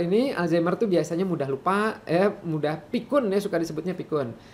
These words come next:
Alzheimer nih, kalau dari yang saya baca lagi, itu tidak bisa disembuhkan, tapi bisa dicegah.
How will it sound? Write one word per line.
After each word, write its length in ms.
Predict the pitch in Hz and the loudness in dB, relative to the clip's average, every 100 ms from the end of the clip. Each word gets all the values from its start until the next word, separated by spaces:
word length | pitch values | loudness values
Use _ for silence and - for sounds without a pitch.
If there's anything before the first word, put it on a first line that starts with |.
| - | -4
Alzheimer 480 | 196 220 208 220 226 | 4 8 8 8 6
nih, 240 | 262 294 | 4 0
kalau 240 | - 180 185 | 2 4 6
dari 240 | 185 190 | 6 6
yang 80 | 185 | 4
saya 240 | 185 180 | 0 0
baca 320 | 165 170 175 165 | 2 2 4 4
lagi, 320 | 254 156 170 190 | 4 4 2 2
itu 160 | 196 269 | 2 2
tidak 160 | 214 180 | 4 2
bisa 160 | 170 | 4
disembuhkan, 640 | 208 185 170 165 185 139 113 - - - - - - | 2 2 -2 2 4 2 -2 -14 -20 -20 -20 -14 0
tapi 240 | 170 - | 0 2
bisa 160 | 220 208 | 2 4
dicegah. 480 | 220 254 233 220 | 2 2 4 4